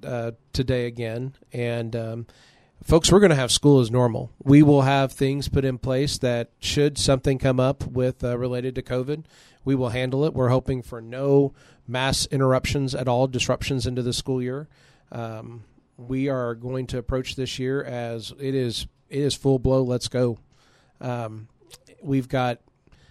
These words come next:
we have students that are ready to come back to school and just be kids and to learn. And we've got teachers that are ready to teach 'em. We've got staff members that are just excited about a new school year, even though they just finished one.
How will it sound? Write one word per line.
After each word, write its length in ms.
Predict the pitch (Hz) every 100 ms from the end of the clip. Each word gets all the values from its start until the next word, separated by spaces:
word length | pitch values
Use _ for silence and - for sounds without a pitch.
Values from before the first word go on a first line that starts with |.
| _ _ - - 165
we 140 | 196
have 180 | 180 127
students 440 | 156 147 139 -
that 220 | 127 123
are 200 | 135 127 117
ready 440 | 127 123 117 113 -
to 100 | 123
come 220 | 147 135
back 160 | 139 -
to 80 | 127
school 460 | - 123 123 120 131
and 480 | 120 117 113 113 - _ _ _ _ -
just 340 | 120 135 - 120
be 100 | 127
kids 520 | 127 123 104 - - _
and 240 | 123 123
to 60 | 117
learn. 300 | 113 127 113
And 80 | 113
we've 160 | 127
got 200 | 131 123
teachers 340 | - 131 143 127
that 120 | 120
are 80 | 117
ready 220 | 123 120
to 80 | 113
teach 280 | 139 123 160
'em. 140 | 170 -
We've 220 | 123 113
got 220 | 123 120
staff 340 | - - 131 -
members 400 | 135 127 127 113
that 300 | 123 120 117
are 140 | 135 120
just 240 | 127 -
excited 460 | 117 131 127 131 123
about 260 | 127 123
a 40 | 120
new 180 | 131
school 260 | 127 - 131
year, 240 | 123 143 - - - _ -
even 180 | 131 131
though 100 | 123
they 120 | 120
just 240 | 123 -
finished 280 | 135 123 -
one. 220 | 113 113